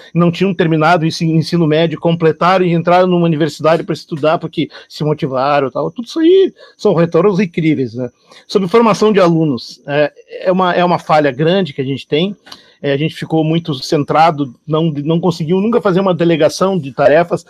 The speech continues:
preocupados em zelar pelo conteúdo, que já é uma coisa bastante complexa em si. Mas nós fizemos tentativas. Inclusive, lá no início, lá pro dois mil e dez, dois mil e onze, foi quando foi lançado, a, por pressão da S P P C e outros, é, os primeiros projetos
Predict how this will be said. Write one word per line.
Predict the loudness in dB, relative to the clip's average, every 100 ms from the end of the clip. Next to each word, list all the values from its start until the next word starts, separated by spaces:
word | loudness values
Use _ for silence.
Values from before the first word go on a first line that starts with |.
| -20 -12 -4
preocupados | -2 2 2 2 0 -2
em | 0
zelar | 2 2 4 4 2
pelo | 0 -2 -2
conteúdo, | -2 0 2 2 0
que | -6 -6
já | 0 2
é |
uma | 2 0
coisa | 0 0
bastante | -2 -2 -6 -4
complexa | -6 0 0 0 -2
em | -8
si. | -6 -10 -12 -16 -4
Mas | 0
nós | 0 0
fizemos | 0 0
tentativas. | -2 -2 -4 -6 -8 _ -20 -20 -20 -20 -12 -6
Inclusive, | -2 -2 -2 -2 0 2 2 2
lá | 4 4 4
no | 2
início, | 2 4 4 2 0 2
lá | 2
pro | 0
dois | 0 0
mil | 0
e |
dez, | 0 2 2
dois | 0
mil | 0
e |
onze, | 2 2 0 -2
foi | -2
quando | -2 -2
foi | 2
lançado, | 2 2 2 2 0 -4 -14 _ -10
a, | -10
por | -4 -2
pressão | 0 0 2 0
da | 2 2
S | -2 -4
P | -4
P | -4 -4
C | 0 2
e |
outros, | 2 0 -4 -18 -20 -20 -4
é, | 0 2 2
os | 0
primeiros | -2 0 2 0
projetos | -2 0 2 2 0 -4